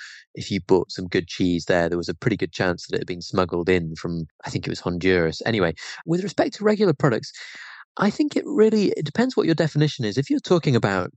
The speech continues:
let's say, I don't know, avocados that have been directly smuggled by the Sinaloa cartel, th-, the risk is probably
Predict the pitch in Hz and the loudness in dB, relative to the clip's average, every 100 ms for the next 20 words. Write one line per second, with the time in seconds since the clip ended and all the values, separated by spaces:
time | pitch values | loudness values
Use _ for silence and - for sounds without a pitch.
0 | _ 101 - 95 90 87 - _ _ - | _ -6 -2 2 2 0 -6 _ _ -12
1 | - 90 85 85 - 92 - 95 87 82 | -10 -8 -6 -2 -2 -2 0 0 2 0
2 | 90 87 95 87 90 90 92 90 95 - | -4 -4 -4 -6 -10 -2 0 2 0 -2
3 | 92 82 - 95 82 78 78 90 85 82 | -14 -14 -2 0 0 -2 -2 -2 -2 -2
4 | 92 85 82 80 - 80 87 80 80 - | -4 -2 -2 -4 -6 -4 0 0 0 -6
5 | 165 147 139 139 160 - 117 - 123 104 | -8 -4 2 4 4 4 -2 0 0 4
6 | 98 90 | 4 4